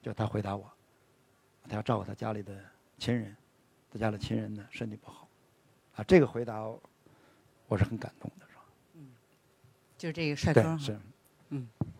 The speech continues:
Speaker 2: 好，我们这个，你看这不知不觉《老友记》已经谈了一个多小时了，啊，我们现场的那个朋友们，各位有什么要直接和两位老友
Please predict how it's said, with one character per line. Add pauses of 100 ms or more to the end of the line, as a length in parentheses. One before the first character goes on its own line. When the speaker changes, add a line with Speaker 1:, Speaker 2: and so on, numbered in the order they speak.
(880)
Speaker 2:
好，
我
们
这
个，
你
看
这
不
知
不
觉
《老
友
记》
已
经
谈
了
一
个
多
小
时
了， (600)
啊，
我
们
现
场
的
那
个
朋
友
们， (440)
各
位 (480)
有
什
么
要
直
接
和 (140)
两
位 (160)
老
友